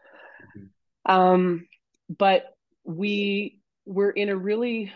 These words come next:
Speaker 2: we were so fortunate going into that because we had managed our business since day one, um, always with a startup mentality. So we never operated any level of our business with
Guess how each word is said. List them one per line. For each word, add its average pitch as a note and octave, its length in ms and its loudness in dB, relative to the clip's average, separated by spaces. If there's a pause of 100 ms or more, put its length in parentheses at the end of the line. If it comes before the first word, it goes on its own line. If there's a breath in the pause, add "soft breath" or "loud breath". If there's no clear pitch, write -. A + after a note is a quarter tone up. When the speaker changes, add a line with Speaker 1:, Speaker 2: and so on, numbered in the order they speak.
Speaker 2:
we G3+ 80 -6
were G3 160 -4
so G#3+ 400 -4
fortunate F3+ 760 -4
going D#3+ 280 0
into D#3 240 -4
that E3+ 320 -2
because D#3 520 -4
we D#3+ 160 -4
had D#3+ 240 -4
managed D3 520 -2
our G3 80 0
business C#3+ 500 -6
since C3+ 240 -4
day C3+ 280 2
one, B2+ 420 -6 (580 soft breath)
um, B2 480 0 (720)
always C#3+ 680 4
with C#3 180 -4
a C3+ 60 -6
startup B2 440 -6
mentality. A#2+ 800 -8
So C3 540 4 (440 loud breath)
we D3+ 200 4
never D#3 840 4
operated C3+ 840 -4
any D3 280 -2
level C3 400 -4
of B2+ 80 -10
our C3 120 -8
business B2+ 440 -8
with C3 100 -2